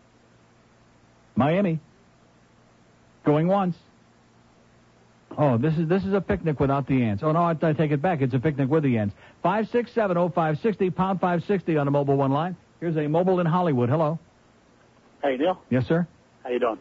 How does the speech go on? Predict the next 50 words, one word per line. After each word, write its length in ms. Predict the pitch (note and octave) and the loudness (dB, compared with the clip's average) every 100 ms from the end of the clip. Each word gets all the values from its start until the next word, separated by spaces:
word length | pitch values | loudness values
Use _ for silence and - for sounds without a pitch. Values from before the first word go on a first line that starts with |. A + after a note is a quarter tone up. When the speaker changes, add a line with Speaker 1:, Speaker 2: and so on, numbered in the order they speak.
| - | -6
Speaker 1:
Okay. 320 | G2 C#3+ G#2 E2 _ - | -2 0 0 -4 _ -6
Speaker 2:
Maybe 140 | E3+ F#3+ | -2 0
you 40 | |
can 100 | F#3 | 0
help 100 | F3+ | -2
me 80 | D3+ | -2
clarify 420 | D3+ C#3+ - B2+ - | 0 0 0 -2 -2
something. 260 | A2 G2 - _ _ _ - | -8 -10 -20 _ _ _ -4
Um, 240 | B2+ B2 B2+ | 0 0 0
like 200 | F#3 F3 | -2 0
you, 160 | D#3 | 0
I've 180 | C#3+ B2+ | 0 -4
been 140 | B2+ | -8
battling 400 | B2+ C3+ C3 B2+ | -4 -2 -2 -4
the 80 | A#2+ | -2
weight 180 | B2 B2 - _ - | 0 -2 -4 _ -8
up 140 | C3+ C3+ | -4 -2
and 100 | B2 | -2
down 360 | B2 A#2+ A#2+ | 0 -2 -4
for 120 | - | -6
years 260 | A#2+ B2 A#2 | -4 -2 -2
and 80 | A2+ | -2
years 160 | A2 | -6
and 120 | G#2 G#2+ | -8 -8
years. 160 | G#2 | -2
Speaker 1:
Mm-hmm. 840 | A2+ G#2+ B2+ - - - - - B2 | 0 2 -2 -4 -20 -20 -20 -6 0
Speaker 2:
Um, 360 | A#2+ A2+ A2+ | 2 0 -4
and 80 | B2+ | -4
like 160 | B2+ B2 | -2 0
other 140 | D#3 | -2
people 260 | - C3+ C3 | -2 -2 0
that 80 | B2+ | 0
have 80 | |
called 240 | - C3+ C3 | -2 -2 -2
in, 140 | C3+ | -2
I've 100 | C3+ | -2
been 140 | C#3 C3+ | -2 -2
on, 240 | B2+ A2+ - _ _ | -4 -8 -16 _ _
on 120 | B2 | -10
programs 540 | A#2 C#3+ B2+ B2+ B2 A#2+ | -2 0 0 -2 -6 -2
where 340 | A#2+ B2+ B2+ - - - - _ _ _ - | 0 2 0 -4 -20 -20 -20 _ _ _ -4
I 140 | C#3 | -4
do 300 | C3 D#3 F#3 | 0 0 0
eat, 100 | C#3 | 0
and 100 | B2 | -4
I 80 | B2 | -2
have 240 | D3 E3 | -2 -2
eaten 280 | C3+ B2 A#2+ | -6 -8 -4
all 200 | A#2+ A#2+ | -2 0
those 240 | B2 A#2+ | 0 0